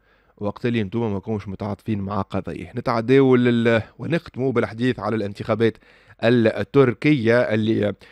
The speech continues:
تطوي صفحتها نهار لحد هذايا بالدوزيام تور اللي باش يجمع ما بين اردوغان وكاليجدار اوغلو مرشح المعارضة. فكر انه في الدور الاول اردوغان تحصل على تسعة وأربعين فاصل خمسة بالمية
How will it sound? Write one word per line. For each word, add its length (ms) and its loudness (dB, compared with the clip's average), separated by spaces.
تطوي 420 2
صفحتها 500 2
نهار 320 2
لحد 360 0
هذايا 360 4
بالدوزيام 680 2
تور 360 2
اللي 220 0
باش 200 -6
يجمع 320 0
ما 120 -2
بين 300 -2
اردوغان 600 2
وكاليجدار 1300 0
اوغلو 400 2
مرشح 600 -2
المعارضة. 800 -4
فكر 360 0
انه 180 -2
في 380 -4
الدور 580 2
الاول 460 0
اردوغان 500 -2
تحصل 340 -6
على 160 -2
تسعة 320 -8
وأربعين 300 -6
فاصل 300 -10
خمسة 380 -10
بالمية 420 -6